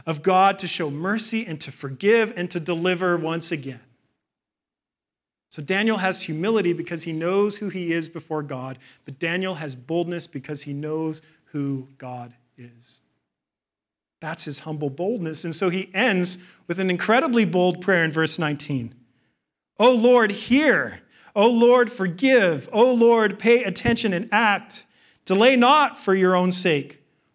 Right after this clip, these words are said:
O my God, 'cause your city and your people are called by your name." And we see God is quick to respond. We could even say God is eager to respond. Look at verses twenty and twenty-three.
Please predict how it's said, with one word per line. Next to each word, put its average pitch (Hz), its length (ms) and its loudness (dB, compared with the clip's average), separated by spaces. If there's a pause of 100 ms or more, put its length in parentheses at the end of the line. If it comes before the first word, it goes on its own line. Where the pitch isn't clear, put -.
O 185 140 4
my 214 200 4
God, 156 460 0 (720)
'cause 156 180 -6
your 156 100 -6
city 220 420 -2
and 160 120 -6
your 139 120 -4
people 196 380 -4
are 139 100 -6
called 170 360 0
by 160 120 2
your 156 200 0
name." 147 460 -2 (1800)
And 175 100 -8
we 185 80 -2
see 196 220 -4
God 185 680 2 (220)
is 156 160 -4
quick 240 340 0
to 262 120 0
respond. 233 540 2
We 240 120 2
could 269 140 0
even 214 180 0
say 185 360 0 (260)
God 240 240 4
is 202 240 -2
eager 302 380 4
to - 140 0
respond. 170 600 0
Look 262 180 0
at 302 80 -6
verses 226 400 0
twenty 247 400 0
and 233 80 4
twenty-three. 247 640 -2